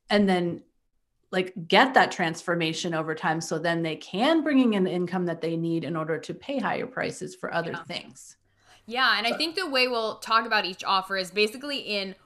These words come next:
Speaker 2: almost price order. Like, a membership
Speaker 1: Mm.
Speaker 2: monthly, at least, is probably gonna be the lowest investment that someone will make.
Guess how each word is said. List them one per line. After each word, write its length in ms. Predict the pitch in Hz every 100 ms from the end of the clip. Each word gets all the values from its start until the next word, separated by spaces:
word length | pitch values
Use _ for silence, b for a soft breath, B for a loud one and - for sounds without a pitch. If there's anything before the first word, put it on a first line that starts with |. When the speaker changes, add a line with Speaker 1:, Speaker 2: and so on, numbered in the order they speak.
| -
Speaker 2:
almost 340 | 226 220 214
price 380 | - 208 196 - -
order. 340 | 175 147 113 139
Like, 240 | 175 170
a 100 | 220
membership 680 | 214 190 208 220 185 240 233
Speaker 1:
Mm. 40 | - _ _
Speaker 2:
monthly, 580 | 220 208 233 254 247 247
at 100 | 247
least, 300 | 240 254 285
is 120 | 220
probably 260 | 220 202 208
gonna 140 | 214
be 100 | 202
the 120 | 202 202
lowest 460 | 175 160 196 202
investment 560 | 190 180 165 - 190 185
that 180 | 185 -
someone 280 | 202 185
will 100 | 190
make. 360 | 180 170 196 -